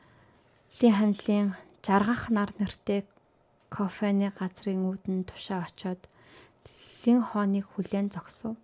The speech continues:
Гэрэлтэй батлуулчаад гүйлдэж явахдаа үүгээр орж байснаа санаад зогссон хэрэг. Гудамж руу харсан цонхныхан дэргэд суугаад, ер нь кофе, эмэн спрайт ундаа захиалан ууж байлээ.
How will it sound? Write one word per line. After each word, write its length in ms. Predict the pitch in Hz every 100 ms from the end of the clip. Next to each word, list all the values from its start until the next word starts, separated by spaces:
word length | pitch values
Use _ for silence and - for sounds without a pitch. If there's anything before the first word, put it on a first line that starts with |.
| _ - - - - - -
Гэрэлтэй 560 | 208 220 220 - - 233
батлуулчаад 880 | 220 185 - 208 - - - 196 - - - -
гүйлдэж 380 | 240 262 - -
явахдаа 400 | 202 190 - 196 190 - -
үүгээр 400 | 254 277 294 262
орж 320 | 220 - -
байснаа 240 | 208 -
санаад 400 | 214 - 190 190
зогссон 480 | - - - - 196
хэрэг. 320 | 180 208 - - _ _ _ _ - - - - -
Гудамж 380 | 220 220 254 233
руу 140 | 262 247
харсан 400 | 220 - 220 214
цонхныхан 640 | 202 196 - 233 233 208
дэргэд 300 | 190 - -
суугаад, 440 | - 185 190 240 240 - -
ер 160 | 226 220
нь 160 | 233 226
кофе, 560 | - 226 220 208 190 - - 226
эмэн 240 | 240 254
спрайт 640 | 233 - - 294 285 -
ундаа 320 | - 202 202 202
захиалан 640 | - - 196 196 202 180
ууж 240 | 180 - -
байлээ. 400 | - - 220 233